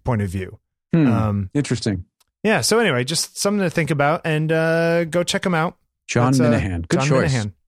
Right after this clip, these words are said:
Speaker 2: Good choice.
Speaker 1: Something different. Uh, you got anything else?
Speaker 2: I think that's about it. I don't know if we can fit any more into today.
Speaker 1: I think, I think we're covered.
Speaker 2: Podcast at on taking pictures dot com. If you wanna leave us a voicemail,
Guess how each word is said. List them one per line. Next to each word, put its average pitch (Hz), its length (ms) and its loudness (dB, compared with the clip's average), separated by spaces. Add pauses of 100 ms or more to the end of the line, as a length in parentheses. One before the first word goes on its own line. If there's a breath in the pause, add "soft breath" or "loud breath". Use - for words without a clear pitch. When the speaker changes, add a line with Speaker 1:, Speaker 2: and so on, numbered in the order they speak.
(220)
Speaker 2:
Good 131 100 -4
choice. 101 400 -2
Speaker 1:
Something 170 220 -2
different. 120 300 -4 (500)
Uh, 170 580 2
you 175 60 0
got 180 100 0
anything 175 200 0
else? 208 280 -6 (1600 soft breath)
Speaker 2:
I - 40 -2
think - 140 -2
that's 170 220 2
about 135 320 2
it. 151 140 4
I 180 80 2
don't 180 180 2
know 147 160 2
if 123 80 -4
we 139 80 0
can 117 220 0
fit 143 280 -2
any 123 140 0
more 110 320 2
into 117 400 0
today. 123 520 2 (920)
Speaker 1:
I 202 100 -2
think, - 220 -6
I 107 100 -6
think - 220 -10
we're 101 100 -6
covered. 90 400 -12 (640)
Speaker 2:
Podcast 160 560 2
at 139 80 2
on 143 140 2
taking 143 280 0
pictures 131 360 -2
dot 135 260 0
com. 139 880 2
If 196 140 -2
you 139 80 2
wanna 131 140 2
leave 131 160 2
us 120 100 -2
a 120 60 2
voicemail, 117 840 0